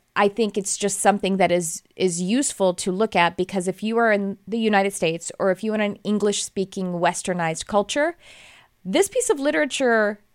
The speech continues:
has really impacted us.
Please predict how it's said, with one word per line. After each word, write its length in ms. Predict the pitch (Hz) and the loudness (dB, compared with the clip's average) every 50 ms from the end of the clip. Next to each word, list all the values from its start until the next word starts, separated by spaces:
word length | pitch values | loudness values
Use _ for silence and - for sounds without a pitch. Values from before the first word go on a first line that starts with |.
| _ _ _ | _ _ _
has 360 | - 202 226 226 226 220 202 | 2 6 6 6 6 6 2
really 840 | 202 214 220 220 233 254 262 269 285 311 349 330 277 240 214 214 190 - | -4 -6 -4 -4 -2 0 0 2 2 2 4 4 4 2 2 2 0 2
impacted 720 | - 202 214 226 190 180 170 160 - - 165 131 - - - _ _ _ | 2 2 2 2 0 -4 -6 -6 -6 -8 -8 -8 -8 -10 -14 _ _ _
us. 440 | - 175 - - - - - - | 2 2 2 0 -4 -8 -8 -10